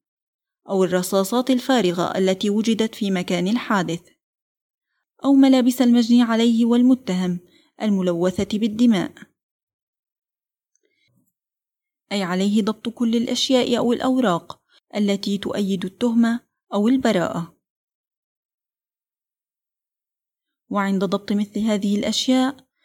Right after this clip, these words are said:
على عضو الضابطة العدلية أن يقوم بعرضها على المتهم أو من ينوب عنه واستجوابه بشأنها،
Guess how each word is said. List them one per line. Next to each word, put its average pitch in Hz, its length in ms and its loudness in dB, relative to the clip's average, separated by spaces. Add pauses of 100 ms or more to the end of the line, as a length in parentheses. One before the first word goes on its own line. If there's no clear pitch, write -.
(180)
على 214 180 -2
عضو 254 300 2
الضابطة 247 600 0
العدلية 208 800 -2 (380)
أن 226 140 2
يقوم 214 380 0
بعرضها 226 600 0
على 214 240 0
المتهم 190 640 0 (580)
أو 247 120 4
من 226 200 4
ينوب 190 400 0
عنه 185 480 -2 (460)
واستجوابه 180 880 -2
بشأنها، 175 800 -2